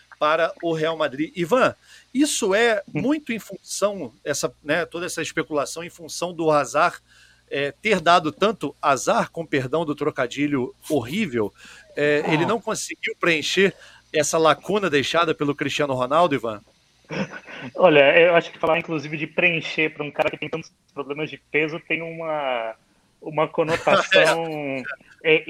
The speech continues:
Speaker 1: Não, não foi a
Speaker 2: engraçada, né?
Speaker 1: intenção. Não
Speaker 2: Não,
Speaker 1: foi
Speaker 2: a,
Speaker 1: a minha
Speaker 2: a verdade
Speaker 1: intenção
Speaker 2: é
Speaker 1: fazer esse
Speaker 2: que
Speaker 1: trocadilho.
Speaker 2: o Hazard, ele começou realmente com o pé esquerdo, porque,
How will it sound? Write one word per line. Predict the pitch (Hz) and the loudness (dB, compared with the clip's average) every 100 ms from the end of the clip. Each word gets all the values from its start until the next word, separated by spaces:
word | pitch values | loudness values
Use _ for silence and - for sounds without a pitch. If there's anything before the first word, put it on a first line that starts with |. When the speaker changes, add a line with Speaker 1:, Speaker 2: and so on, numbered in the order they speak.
| 170 | 0
Speaker 1:
Não, | 180 190 | 2 4
não | 190 | 2
foi | 196 160 | 2 2
a | 214 | 2
Speaker 2:
engraçada, | |
né? | |
Speaker 1:
intenção. | 139 190 170 127 - _ _ _ _ _ - | 2 0 0 -6 -6 _ _ _ _ _ -4
Não | 202 | 0
Speaker 2:
Não, | 190 | 2
Speaker 1:
foi | 170 185 | 2 0
Speaker 2:
a, | |
Speaker 1:
a | |
minha | 180 190 | 0 -2
Speaker 2:
a | |
verdade | 175 196 185 | 0 -2 -2
Speaker 1:
intenção | 247 156 | -4 -4
Speaker 2:
é | |
Speaker 1:
fazer | 165 | -2
esse | 170 | -4
Speaker 2:
que | - | -4
Speaker 1:
trocadilho. | 196 175 127 87 - | -4 -2 -2 -6 -8
Speaker 2:
o | 170 | -4
Hazard, | 180 156 170 180 226 226 - _ | -2 0 0 0 -2 -6 -16 _
ele | 160 160 170 185 170 | -8 -6 -6 -6 -6
começou | 170 165 - 185 | -6 -6 -4 -4
realmente | 196 180 156 - | -4 -4 -6 -12
com | - 185 | -16 -16
o | |
pé | - 170 170 170 | -4 0 0 0
esquerdo, | 160 - - 165 202 - _ _ _ _ - | -4 -10 -4 -4 -4 -14 _ _ _ _ -6
porque, | 170 160 - 147 147 143 135 127 120 117 | -4 -4 -2 -2 0 0 -2 -4 -6 -10